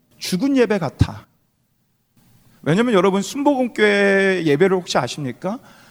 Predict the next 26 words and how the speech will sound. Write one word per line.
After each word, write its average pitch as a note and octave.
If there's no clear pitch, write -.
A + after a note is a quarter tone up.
순복음교회 B3
예배는 E3+
여러분, F3
이렇게 A#3+
전혀 D4+
드리지 A#3+
않아요. C3+
제가 B3
뭔 C4
말만 B3
하면 A3+
"아멘, E3+
아멘이에요." D3
제가 F#3+
말만 C#4
끝나면 G#3+
"아멘이에요." B2+
할렐루야. B2
이거 C#4+
봐요. F#3+
<laughs> -
안 -
하잖아, D4
여러분. D#3+
거기는 G#3
할렐루야만 G4